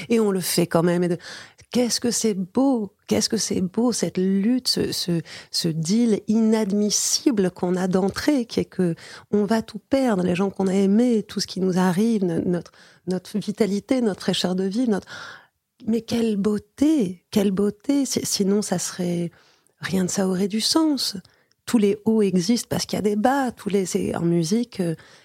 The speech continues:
la musique existe parce qu'il y a du silence, le dessin existe parce qu'il y a, parce qu'il y a du vide, voilà, c'est, et à force de, d'être dans un truc de se dire, « Tout est positif, on est tout le temps content, on est », mais évidemment qu'on, on ne peut pas l'être. La vie est pas juste.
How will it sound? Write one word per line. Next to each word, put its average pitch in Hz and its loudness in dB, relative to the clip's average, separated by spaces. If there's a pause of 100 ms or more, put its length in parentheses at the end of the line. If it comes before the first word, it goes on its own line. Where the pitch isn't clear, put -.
(100)
la 170 -2
musique 175 -2
existe 180 -2
parce 185 -4
qu'il 202 -6
y 170 -6
a - -
du 175 -6
silence, 240 0
le 180 2
dessin 180 0
existe 180 -2
parce 170 -2
qu'il - -4
y 175 -2
a, 165 -6 (260)
parce 175 -2
qu'il 180 -2
y 170 0
a - -
du 202 2
vide, 214 2
voilà, 220 0
c'est, 170 0 (400)
et 160 0
à 156 0
force 202 0
de, 160 -4 (480)
d'être 196 -2
dans 175 -2
un 170 0
truc 190 -4
de 175 -4
se 160 -8
dire, « 175 -4
Tout - -6
est 214 0
positif, 202 -2
on 185 4
est - -8
tout - -10
le 208 -6
temps 226 0
content, 196 -2
on 202 2
est », 180 -2 (240)
mais 208 0
évidemment 285 0
qu'on, 196 -2
on 165 -2
ne 151 -4
peut 175 -10 (120)
pas 226 0
l'être. 294 -2 (840)
La 196 2
vie 220 0
est 285 0
pas 185 0
juste. 170 -4